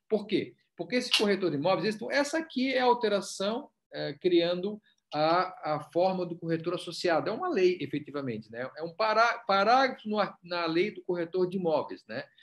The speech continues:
E o que que fala isso aí? Acho que é muito importante a gente investir um tempinho nessa história,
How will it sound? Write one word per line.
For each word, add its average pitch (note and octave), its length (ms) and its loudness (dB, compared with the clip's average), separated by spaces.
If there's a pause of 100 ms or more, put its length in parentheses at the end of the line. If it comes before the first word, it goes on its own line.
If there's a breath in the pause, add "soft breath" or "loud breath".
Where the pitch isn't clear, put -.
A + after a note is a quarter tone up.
(220 soft breath)
E E3+ 100 0
o F#3+ 80 -2
que C#4 140 2
que - 160 -2
fala G#3 600 2
isso C3+ 240 -2
aí? A2+ 200 0
Acho - 120 -8
que E3 80 -2
é - 20 0
muito G#3+ 240 -4
importante - 420 -8
a E3 60 -8
gente D3+ 460 -8 (360 soft breath)
investir C3 460 -2
um D#3+ 80 -6
tempinho D#3 480 -6
nessa C3+ 240 -6
história, E3 580 -4